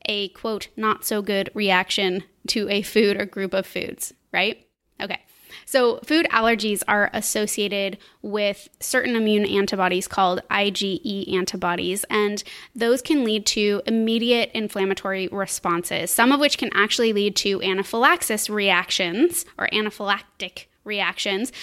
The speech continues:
like people who eat peanuts and their airways swell up. Not good.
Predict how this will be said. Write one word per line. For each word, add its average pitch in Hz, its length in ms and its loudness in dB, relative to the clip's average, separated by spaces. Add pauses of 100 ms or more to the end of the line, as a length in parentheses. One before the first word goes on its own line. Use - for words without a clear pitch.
(160)
like 226 360 -2
people 240 280 0
who 226 200 -2
eat 208 260 -6
peanuts 196 580 -2
and 190 440 0
their 196 320 -4 (100)
airways 226 400 2
swell - 380 -6
up. - 140 -20 (260)
Not 208 200 -4
good. 147 220 -12